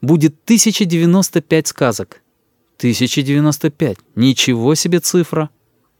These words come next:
И ещё. Ладно, четверть часа на сказку. Но ведь наступает кризис жанра. Что же я буду сегодня рассказывать? Что бы такое ему почитать? В обиход вошли муки творчества.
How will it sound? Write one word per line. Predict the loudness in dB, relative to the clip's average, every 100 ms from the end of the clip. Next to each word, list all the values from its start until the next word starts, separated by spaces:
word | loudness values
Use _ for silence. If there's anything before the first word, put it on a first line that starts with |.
| _
И | 0
ещё. | 2 0 -2 -2 -2 -2 _ -20 -20 _ _ -2
Ладно, | 2 2 0 -4 -6
четверть | -4 -2 0 -2
часа | 0 0 0 0
на | 0
сказку. | -2 -4 -4 -8 -14 -18 _ _ _ -6
Но | -4
ведь | 0
наступает | -2 0 -2 0 -2 0
кризис | 0 0 0
жанра. | 0 0 0 -4 -12 _ _ _
Что | -6 -2
же | 0
я | 2 2
буду | 2 2
сегодня | 2 2 4 2
рассказывать? | 0 0 0 0 -4 -12 _ _ _ -14
Что | -4 0
бы | 2 2
такое | 0 -2 2 2 2
ему | -2 -4 0 2 2
почитать? | 2 -2 -2 -4 -2 -4 -4 -20 _ _ _ _ _ _ _
В | -4 -2
обиход | 0 -2 -2 -2 -2
вошли | -4 -2 -2
муки | -2 -2 -4 -6
творчества. | -2 -4 -4 -12 -14 -16